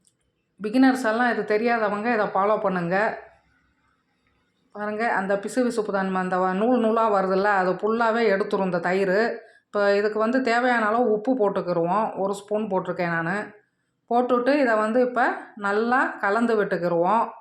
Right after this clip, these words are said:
உங்களுக்கே தெரியுது பாருங்க, அந்த மாதிரி நூல் நூலா வருதுல்ல, அதை ஃபுல்லா இது வந்து நம்ம இந்த தயிர் போடுறதுனால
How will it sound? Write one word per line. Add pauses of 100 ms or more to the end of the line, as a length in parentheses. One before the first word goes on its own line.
(1500)
உங்களுக்கே
தெரியுது
பாருங்க,
அந்த
மாதிரி
நூல்
நூலா (100)
வருதுல்ல,
அதை
ஃபுல்லா
இது
வந்து
நம்ம (680)
இந்த
தயிர்
போடுறதுனால